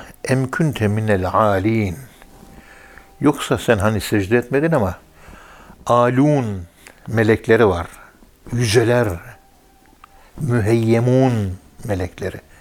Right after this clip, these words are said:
Neymiş bunlar? Allah yarattı. Allah'a yaratırlar yaratılmaz, "Allah'ım seni seviyorum," dedi. Secdeye kapandı. Bir daha da başını kaldırmadı. Kör kütük aşık. Secdede hala devam ediyor.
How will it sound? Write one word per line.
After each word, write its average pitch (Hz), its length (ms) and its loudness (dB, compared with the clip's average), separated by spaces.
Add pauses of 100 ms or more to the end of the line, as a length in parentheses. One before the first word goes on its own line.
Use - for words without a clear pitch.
(220)
Neymiş 139 380 0
bunlar? 123 260 -4 (1200)
Allah 139 380 0
yarattı. 131 580 -2 (340)
Allah'a 135 500 2 (220)
yaratırlar 147 580 0
yaratılmaz, 117 680 0 (440)
"Allah'ım 139 480 0
seni 165 300 -2
seviyorum," 139 680 -2
dedi. 139 420 -2 (540)
Secdeye 135 580 -2
kapandı. 120 520 -6
Bir 127 100 0
daha 123 120 4
da 107 100 2
başını 123 280 -2
kaldırmadı. 104 500 -6 (1400)
Kör 143 240 -4
kütük - 320 -12
aşık. - 420 -12 (800)
Secdede 151 500 0
hala 127 460 0
devam 101 260 -2
ediyor. 98 280 -14